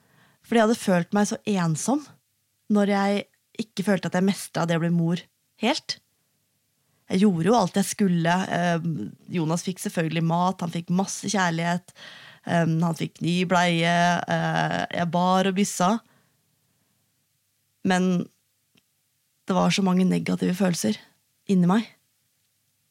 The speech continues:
som gjorde at den perioden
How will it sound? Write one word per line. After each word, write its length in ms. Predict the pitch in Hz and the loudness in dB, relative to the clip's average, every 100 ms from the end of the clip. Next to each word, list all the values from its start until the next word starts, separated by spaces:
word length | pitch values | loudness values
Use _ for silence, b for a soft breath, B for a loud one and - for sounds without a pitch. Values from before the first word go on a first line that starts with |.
| _ _ _ _ _ _ _ _ _ _ _ _ _ _ _ _ _ - | _ _ _ _ _ _ _ _ _ _ _ _ _ _ _ _ _ -10
som 160 | - 202 | 0 4
gjorde 300 | 185 165 170 | 4 4 2
at 100 | 175 | 0
den 140 | 165 | 0
perioden 460 | 170 175 160 160 | 2 2 0 0